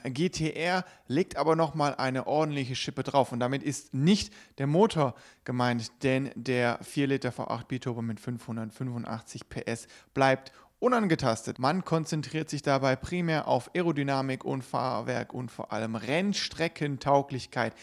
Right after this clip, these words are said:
was auch die berühmte Nordschleifenzeit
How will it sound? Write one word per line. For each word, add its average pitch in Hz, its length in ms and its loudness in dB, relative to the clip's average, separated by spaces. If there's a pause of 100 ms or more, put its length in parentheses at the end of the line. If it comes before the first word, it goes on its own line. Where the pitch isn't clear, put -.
(260)
was 139 320 2
auch 123 260 2
die 120 280 -6 (280)
berühmte 131 640 0
Nordschleifenzeit 123 1400 0